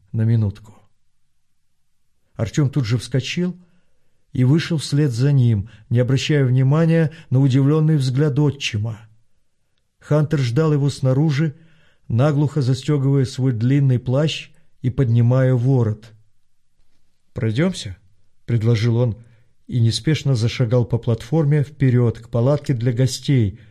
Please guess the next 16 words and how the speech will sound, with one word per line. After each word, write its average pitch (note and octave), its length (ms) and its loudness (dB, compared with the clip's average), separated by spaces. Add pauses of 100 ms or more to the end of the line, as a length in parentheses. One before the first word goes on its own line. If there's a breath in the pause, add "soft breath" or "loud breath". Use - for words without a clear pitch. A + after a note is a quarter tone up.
(200 loud breath)
в - 80 -20
которой A#2+ 400 0
он A#2 80 2
остановился. A#2 800 -2 (1300)
Артём C3 360 0
нерешительно B2 640 0
двинулся A2+ 440 -2
вслед A#2+ 400 -4
за A2+ 180 -2
ним, D3+ 320 0 (480 soft breath)
пытаясь C3+ 440 0
догадаться, C3+ 640 -2
о B2+ 220 -4
чём C#3+ 380 -2
такой B2 300 -2
человек C3+ 560 -2